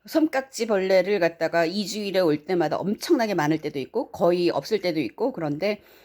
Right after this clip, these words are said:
어쨌든, 어, 저는 솜깍지 벌레를 없애기 위해서 총진 싸개라는 것도 사봤고 했는데 <laughs>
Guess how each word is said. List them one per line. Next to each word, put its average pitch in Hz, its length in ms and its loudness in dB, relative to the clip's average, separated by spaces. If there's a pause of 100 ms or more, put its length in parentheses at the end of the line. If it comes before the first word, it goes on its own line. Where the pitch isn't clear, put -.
(240)
어쨌든, 202 560 -4 (300)
어, 151 380 -6
저는 185 240 0
솜깍지 247 640 0
벌레를 175 800 0 (280)
없애기 185 380 -2
위해서 165 400 -2 (460)
총진 311 300 4
싸개라는 247 460 2
것도 165 160 -4
사봤고 233 600 -4
했는데 208 320 -2
<laughs> 214 400 -6